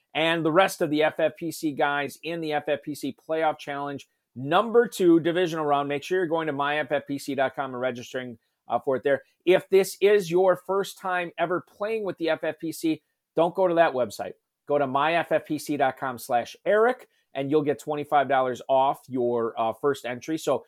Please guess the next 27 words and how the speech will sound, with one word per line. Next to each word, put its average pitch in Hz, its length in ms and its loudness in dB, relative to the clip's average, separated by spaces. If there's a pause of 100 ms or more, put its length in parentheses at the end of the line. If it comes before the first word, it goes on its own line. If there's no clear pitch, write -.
(120)
if 123 120 -6
you 135 100 -2
wanna 139 200 0
play 143 220 -2
in 143 80 -4
that 143 200 -2
competition, 156 480 -4
or 127 180 -6
maybe 117 200 -6
the 104 120 -12
Football 139 340 -2
Guys 127 240 2
Playoff 127 360 -2
Challenge 131 380 -6
too, 151 160 -6
that's 139 200 0
only 131 200 -6
thirty-five 135 560 2
bucks. 120 280 -2 (260)
You 123 60 -10
can 113 60 -10
still 135 200 0
win 127 140 -6
twenty-five 127 500 -4
thousand 123 300 0
dollars 117 340 -2
there. 127 240 -2